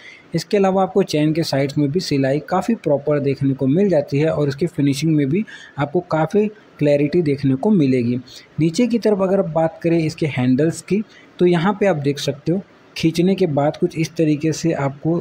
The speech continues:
देखने को मिल जाएंगी इसकी सिलाई की क्वालिटी। और नीचे की तरफ भी मुझे इसकी सिलाई की क्वालिटी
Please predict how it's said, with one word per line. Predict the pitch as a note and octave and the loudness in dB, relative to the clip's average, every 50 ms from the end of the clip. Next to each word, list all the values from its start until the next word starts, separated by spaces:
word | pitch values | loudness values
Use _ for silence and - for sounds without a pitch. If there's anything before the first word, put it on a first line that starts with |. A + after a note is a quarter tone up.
| E3 C#3+ | -4 -2
देखने | C3 C3+ B2+ - - C#3 C3+ | -2 -2 -2 -2 0 0 0
को | C#3 - G#3+ | 0 0 2
मिल | G#3+ F3 D3 D3 C#3+ | 2 4 4 2 2
जाएंगी | C3 C#3+ C3+ C3 C3+ E3+ G#3 - - - - - - - | 2 2 2 2 2 0 -2 -4 -8 -16 -20 -18 -10 -8
इसकी | C#3 C3+ - F3+ F3 | -8 -4 -2 -2 -2
सिलाई | - - C#3+ C3+ C3 C3 | -2 0 0 0 0 0
की | B2+ - | -2 -4
क्वालिटी। | C#3 - - F#3+ G3+ G3+ F3 C#3 D#3+ E3+ F#3 E3+ - - - - _ - - - - - - - - - | -4 -2 0 0 2 2 2 2 0 -2 -2 -4 -10 -18 -20 -20 _ -20 -20 -20 -20 -20 -20 -20 -20 -8
और | - D3 D#3+ E3+ F3+ F#3 G3+ G#3 G3+ - - - - - - - | -4 0 0 2 2 2 2 0 -2 -6 -12 -20 -20 -20 -8 -4
नीचे | D#3 D#3+ F3 F3 F3 A3 | -2 0 0 2 0 0
की | G#3 G#3+ | 0 0
तरफ | G3+ G#3 G3 G3 F#3 | 0 0 0 0 2
भी | F#3 | 2
मुझे | G3 G3 F#3+ F3 E3 F#3+ | 2 2 2 2 2 0
इसकी | F#3 F3 E3 - F#3 F3+ | 0 0 0 0 -2 -2
सिलाई | E3+ - D#3 D3+ D3 D3+ | 0 0 0 2 0 0
की | D3+ E3 | 0 -2
क्वालिटी | D#3+ - D#3 D#3 D#3 D#3 D3 C3+ | -2 -2 0 0 0 0 0 -2